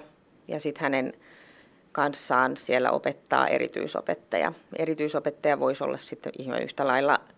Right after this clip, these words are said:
aineenopettajan tunnilla, eli siellä olisi kaksi opettajaa aina samaan aikaan. Se on erittäin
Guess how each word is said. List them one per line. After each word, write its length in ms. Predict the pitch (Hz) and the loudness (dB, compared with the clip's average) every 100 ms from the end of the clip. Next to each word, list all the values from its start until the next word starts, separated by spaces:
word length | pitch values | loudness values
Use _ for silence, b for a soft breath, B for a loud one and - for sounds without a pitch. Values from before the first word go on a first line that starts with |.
| - | 0
aineenopettajan 760 | 190 185 170 175 170 165 156 | 2 4 2 0 -2 -2 -2
tunnilla, 340 | 156 151 151 151 | -2 -2 0 0
eli 140 | 151 - | 0 -4
siellä 240 | 165 160 | -4 0
olisi 160 | 165 170 | 0 0
kaksi 400 | 180 165 - 117 | 2 2 0 -2
opettajaa 680 | 92 - - - 82 52 50 | 0 -2 -4 -6 -4 -2 -2
aina 220 | - 82 - | -2 -4 -6
samaan 400 | - - - - | -6 -6 -6 -4
aikaan. 480 | 98 92 - 107 104 B B B B B | -4 -4 -4 -4 -4 B B B B B
Se 140 | - | 2
on 160 | 180 165 | 4 4
erittäin 680 | - 160 156 - 120 - | 6 6 4 2 2 2